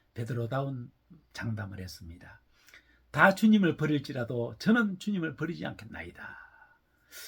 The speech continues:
베드로의 진심이었죠. 어, 주님의 제자들이 삼 년 동안, 음, 주님의 그 입으로 나오는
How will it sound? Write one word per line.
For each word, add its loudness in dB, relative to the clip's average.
베드로의 2
진심이었죠. -4
어, -4
주님의 2
제자들이 -2
삼 -2
년 2
동안, 0
음, -4
주님의 -2
그 -8
입으로 -2
나오는 -4